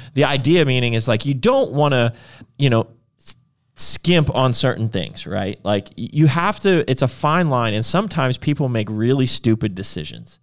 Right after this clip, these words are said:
Um, and, uh, of, and, and the stupid decisions are going too far in the collect the gold dust, right? So this doesn't also mean be, uh, cheap or,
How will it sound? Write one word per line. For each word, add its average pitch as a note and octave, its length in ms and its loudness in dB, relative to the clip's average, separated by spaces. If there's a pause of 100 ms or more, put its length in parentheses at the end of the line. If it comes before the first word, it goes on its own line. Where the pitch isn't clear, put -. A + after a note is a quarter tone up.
(520)
Um, F#2 640 0 (500)
and, G#2 720 0
uh, F#2 260 0
of, G2+ 440 0
and, A2 160 0
and A#2 120 2
the A2 60 2
stupid C#3+ 280 0
decisions B2+ 420 2
are G#2 340 2 (300)
going C#3+ 280 4
too G3 340 2
far D3+ 480 2
in A#2+ 340 0
the A2 440 2
collect A2 300 -2
the G#2 80 -8
gold G2 280 -6
dust, D#2+ 360 -10
right? F#2+ 320 -8 (360)
So - 180 0
this A3+ 180 2
doesn't F#3 300 0
also D#3+ 280 2
mean B2+ 340 0
be, A2 340 2 (360)
uh, F2+ 500 2 (380)
cheap C3+ 500 2
or, G#2+ 760 4